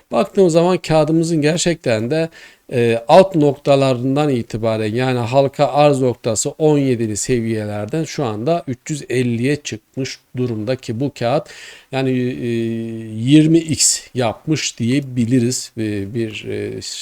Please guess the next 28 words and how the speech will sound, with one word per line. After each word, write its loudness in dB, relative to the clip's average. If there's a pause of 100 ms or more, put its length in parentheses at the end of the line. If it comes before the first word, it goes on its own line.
(280)
şekilde -6
kağıdımız -6
çok -10
yüksek -10
bir -10
seviyelere -8
gelmiş. -10 (400)
Burada 4
taban, 2
tavan 2
tavan 0
yaptıktan -2
sonra -4
bir -2
taban -4
yapmış -8
vesaire. -2 (360)
Bunları 2
şu -2
anda 2
bu 0
nasıl 0
bir -2
durum 0
hal 0
alır? 2 (360)
Bunu 2
kestirmek 0